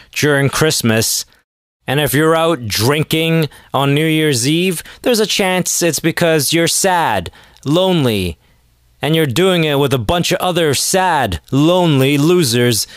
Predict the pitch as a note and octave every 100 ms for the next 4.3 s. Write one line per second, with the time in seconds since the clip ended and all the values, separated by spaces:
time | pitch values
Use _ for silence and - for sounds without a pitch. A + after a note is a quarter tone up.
0 | - - - A#2 A#2+ - A#2+ A2+ A#2+ A2+
1 | - A#2 A2 C3 D3 D3+ D3+ D3 C#3+ C3
2 | C3+ - C3 C3 C3 B2 B2+ - - D3+
3 | - C#3+ A2+ F#2 B2+ A#2+ - - B2+ A#2
4 | A#2 A#2